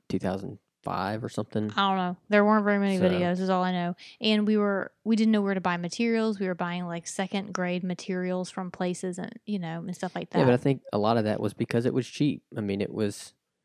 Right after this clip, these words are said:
Speaker 2: It was what we
Speaker 1: you
Speaker 2: could
Speaker 1: know,
Speaker 2: afford.
Speaker 1: three dollars
Speaker 2: It
Speaker 1: a
Speaker 2: was what we
Speaker 1: square
Speaker 2: could
Speaker 1: foot
Speaker 2: afford.
Speaker 1: versus a dollar fifty a square foot.
Speaker 2: Because, you know, back to us not know-, knowing what we were doing, I think, as I recall, I put,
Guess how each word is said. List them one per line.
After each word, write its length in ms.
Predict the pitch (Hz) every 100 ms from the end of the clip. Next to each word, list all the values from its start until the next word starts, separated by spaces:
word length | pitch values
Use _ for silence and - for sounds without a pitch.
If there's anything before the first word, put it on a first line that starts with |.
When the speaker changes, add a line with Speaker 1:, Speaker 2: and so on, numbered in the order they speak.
| - -
Speaker 2:
It 40 |
was 120 | 254
what 100 | 285 254
we 60 |
Speaker 1:
you 40 | 269
Speaker 2:
could 100 | 254
Speaker 1:
know, 40 | 208
Speaker 2:
afford. 360 | 220 190 170 -
Speaker 1:
three 180 | 110
dollars 600 | 110 110 110 110 110 - - _ _ _ _ -
Speaker 2:
It 60 | 277
Speaker 1:
a 20 |
Speaker 2:
was 80 | 294
what 100 | 226
we 80 |
Speaker 1:
square 140 | 220 302
Speaker 2:
could 80 | 220
Speaker 1:
foot 80 |
Speaker 2:
afford. 300 | 110 - 87
Speaker 1:
versus 340 | 110 104 107 104
a 80 | 104
dollar 320 | 110 113 110
fifty 580 | - 123 - 50 - - -
a 60 | -
square 260 | - -
foot. 300 | - - -
Speaker 2:
Because, 300 | - 233 214 -
you 100 | 214
know, 240 | 202 190 185 180 _ _ _ _ _ -
back 340 | 196 190 -
to 300 | - 226 202 -
us 200 | 190 -
not 260 | 196 190 196
know-, 320 | 196 190 190 -
knowing 320 | 196 196 185
what 100 | 185
we 100 | 185
were 120 | 180
doing, 640 | 165 196 208 185 180 185 - _ _ _ _ _ -
I 120 | 180 226
think, 260 | 330 285 - _ _ -
as 140 | 202 196
I 60 |
recall, 680 | 185 185 - 202 208 185 - _ -
I 160 | 208 220
put, 280 | 294 269